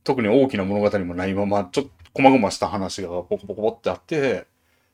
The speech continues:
最後なんか登場人物の綺麗な感じで終わるみたいな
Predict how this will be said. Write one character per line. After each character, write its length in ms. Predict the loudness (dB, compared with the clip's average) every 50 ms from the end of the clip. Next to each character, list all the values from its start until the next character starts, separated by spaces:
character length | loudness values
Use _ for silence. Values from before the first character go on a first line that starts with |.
| _ -4
最 200 | 4 4 4 6
後 100 | 4 2
な 80 | 0
ん 40 | 0
か 80 | 0 0
登 260 | 2 2 2 2 2
場 40 | 2
人 200 | 2 0 0 0
物 220 | -2 -4 -6 -6
の 80 | -8 -8
綺 140 | -4 0 2
麗 200 | 4 4 4 2
な 100 | 0 -2
感 220 | -2 -4 -6 -6
じ 100 | -6 -4
で 80 | -4 -4
終 220 | -2 0 0 0
わ 80 | 0 -2
る 100 | -2 -6 -10
み 80 | -10
た 100 | -10 -10
い 40 | -10
な 240 | -10 -12 -14 -16 -18